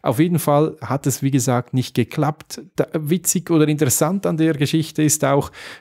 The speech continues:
dass ein Google-, Mise-, äh, Google-Mitarbeiter damals gesagt hat,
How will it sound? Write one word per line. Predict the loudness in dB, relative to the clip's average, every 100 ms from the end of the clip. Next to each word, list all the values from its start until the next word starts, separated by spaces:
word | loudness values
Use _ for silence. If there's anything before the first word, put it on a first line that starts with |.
| -4
dass | -2 0
ein | -2 0
Google-, | 2 4 2 2
Mise-, | 0 2 2 0
äh, | -2 -4 -8 _
Google-Mitarbeiter | -2 2 2 2 -2 -6 -4 0 0 2 0 0 0 0
damals | 0 2 2 0
gesagt | -2 -2 0 -2 -2 -2
hat, | -2